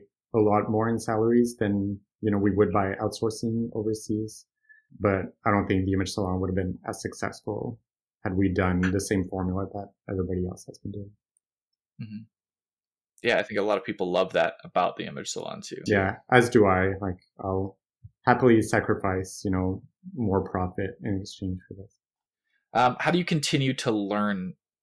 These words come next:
Speaker 2: to stay on top of things? You know, business changes, technology changes, everything else. Do you have a specific, are you a book reader? Do you, you know, look at Reddit or whatever? Is there something that you do to, to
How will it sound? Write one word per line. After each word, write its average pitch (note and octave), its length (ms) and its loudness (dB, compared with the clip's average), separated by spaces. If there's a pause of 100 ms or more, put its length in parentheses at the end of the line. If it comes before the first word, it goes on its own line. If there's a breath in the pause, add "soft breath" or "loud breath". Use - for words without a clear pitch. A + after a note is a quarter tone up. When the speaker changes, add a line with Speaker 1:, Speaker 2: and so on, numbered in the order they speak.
(160)
Speaker 2:
to G2+ 200 -2
stay G#2 320 2
on F#2+ 140 2
top - 260 0
of F2 100 -4
things? E2+ 560 -4
You F#2 100 -8
know, F2+ 260 -4
business G#2 420 0
changes, F#2+ 440 0
technology G2 580 -2
changes, F2+ 680 -2
everything G2 340 -4
else. F#2 200 -2
Do G#2+ 100 -6
you G#2+ 60 -2
have G#2+ 160 4
a G#2 80 4
specific, - 540 -2 (1040 loud breath)
are G#2 120 4
you G2 100 2
a F#2+ 60 0
book C3+ 240 4
reader? A#2 440 8
Do G2+ 120 -4
you, F#2+ 500 -4 (280)
you G#2 100 -4
know, F#2 440 -8
look A2 160 -4
at - 80 0
Reddit A#2+ 420 4
or G2 180 0
whatever? A2+ 380 4
Is G#2 120 0
there G#2 80 -2
something G#2 300 -2
that G2+ 180 -4
you G2+ 180 -6
do G#2 360 -4
to, G2 220 0
to F#2+ 320 -6